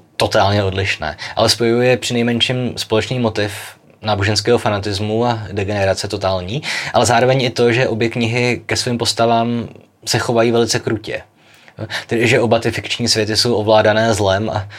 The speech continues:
cokoliv dobrého v nich musí být potrestáno a zničeno a zabito.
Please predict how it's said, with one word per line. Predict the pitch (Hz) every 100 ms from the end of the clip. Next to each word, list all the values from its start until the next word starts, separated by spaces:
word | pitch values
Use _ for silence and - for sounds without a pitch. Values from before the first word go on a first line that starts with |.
| -
cokoliv | - 101 110 101
dobrého | 104 95 101 107
v | 101
nich | 104 98 - - _
musí | 104 -
být | 107 104
potrestáno | 101 107 101 - 98 98 104 110
a | 101 87
zničeno | 90 98 98 - 98 101
a | 101
zabito. | 92 92 -